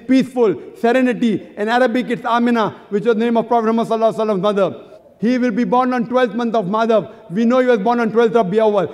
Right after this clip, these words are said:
He'll have four companions, the first four Khulfa Rashidin. I can go on and on and on. I've given a lecture on similarities between Islam and Hinduism.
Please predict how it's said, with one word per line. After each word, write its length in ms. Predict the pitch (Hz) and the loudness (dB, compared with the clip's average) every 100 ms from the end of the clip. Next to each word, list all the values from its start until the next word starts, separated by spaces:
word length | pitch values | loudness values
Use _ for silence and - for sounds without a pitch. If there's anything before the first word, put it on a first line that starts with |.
| - | -8
He'll 140 | 208 240 | -4 -2
have 120 | 226 | 0
four 140 | 240 | -2
companions, 680 | 240 226 202 233 226 202 156 - - - | -2 -2 0 0 0 -2 -4 -12 -20 -6
the 100 | 202 | -4
first 280 | 247 247 240 | 0 -2 0
four 100 | 240 | 0
Khulfa 300 | 220 226 220 | 0 0 0
Rashidin. 580 | 208 220 214 202 135 - - - | 0 0 0 -2 -4 -12 -18 -6
I 120 | 175 | -4
can 280 | 180 202 170 | -2 -2 0
go 80 | 196 | 0
on 220 | 202 202 | 0 0
and 140 | 190 180 | 0 0
on 180 | 185 | 2
and 160 | 175 170 | 0 0
on. 260 | 175 180 - - - - | -2 -4 -10 -20 -20 -10
I've 240 | 165 175 143 | -6 -4 0
given 400 | 196 208 208 196 | 0 0 -2 -4
a 80 | 160 | -2
lecture 460 | 160 185 185 202 | 0 -2 -2 -2
on 180 | 175 160 | -2 -6
similarities 760 | - 165 160 165 175 185 196 170 | -6 -6 -4 0 0 0 -2 -2
between 340 | 156 156 170 | -2 0 -2
Islam 400 | 156 - 165 160 | -2 -2 -4 -2
and 80 | 135 | -2
Hinduism. 540 | 139 135 135 120 110 | -4 -4 -6 -6 -10